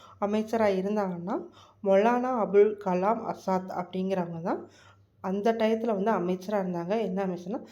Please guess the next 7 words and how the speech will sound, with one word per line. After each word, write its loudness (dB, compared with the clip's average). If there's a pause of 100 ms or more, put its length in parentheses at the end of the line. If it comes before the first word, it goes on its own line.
(200)
மத்திய -2
கல்வி, 0
இயற்கை 0
வளங்கள் -2
மற்றும் -8 (300)
விஞ்ஞான 0
ஆராய்ச்சி. -2